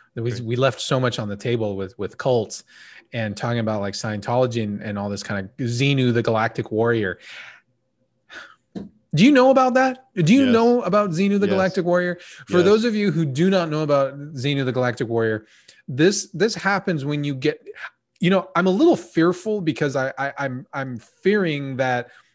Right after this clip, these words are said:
Speaker 1: like, I'm gonna have P Is, private investigators across the street watching my house and rummaging through my trash, because that's what Scientology does. They put private investigators on.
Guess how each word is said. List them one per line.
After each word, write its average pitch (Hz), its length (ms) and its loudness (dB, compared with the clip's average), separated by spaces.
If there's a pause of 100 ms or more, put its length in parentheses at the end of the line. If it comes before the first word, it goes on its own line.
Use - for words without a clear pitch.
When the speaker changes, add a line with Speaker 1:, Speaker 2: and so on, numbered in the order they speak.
(140)
Speaker 1:
like, 131 120 -4
I'm 143 100 0
gonna 151 140 -2
have 135 480 -4 (380)
P 175 240 2
Is, 127 480 -2
private 147 260 0
investigators 120 880 -4
across 131 360 -6
the 117 80 -12
street 139 360 -6
watching 123 360 -6
my 113 140 -6
house 127 480 -6
and 107 200 -10
rummaging 127 360 -4
through 120 140 -8
my 110 160 -8
trash, 120 440 -6 (260)
because 135 180 -2
that's 147 240 -4
what 127 100 -2
Scientology 120 680 -4
does. 113 300 -4
They 101 80 -8
put 120 320 -10
private 123 260 -2
investigators 110 560 -6
on. 110 80 -12